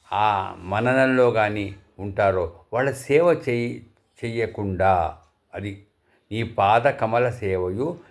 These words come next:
నీ పాదాక్షువుల తోడ నెయ్యము నితాంతాపారభూతదయ. భాగవతంలో పోతంగా చెప్తారు కదండి. కాబట్టి నీ, నీ పాద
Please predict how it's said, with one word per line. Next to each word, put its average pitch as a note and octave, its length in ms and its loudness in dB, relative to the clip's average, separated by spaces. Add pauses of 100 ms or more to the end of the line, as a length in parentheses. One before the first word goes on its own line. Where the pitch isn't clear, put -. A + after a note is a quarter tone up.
(160)
నీ C3 80 -2
పాదాక్షువుల C#3+ 1120 2
తోడ C3 340 0
నెయ్యము A#2 560 -2
నితాంతాపారభూతదయ. G2+ 1700 0 (960)
భాగవతంలో G#2+ 580 2
పోతంగా G#2+ 460 -4
చెప్తారు G#2+ 400 -4
కదండి. A#2 500 -8 (380)
కాబట్టి D#3+ 300 4
నీ, D#3+ 400 0
నీ D3 340 -2
పాద A2 480 2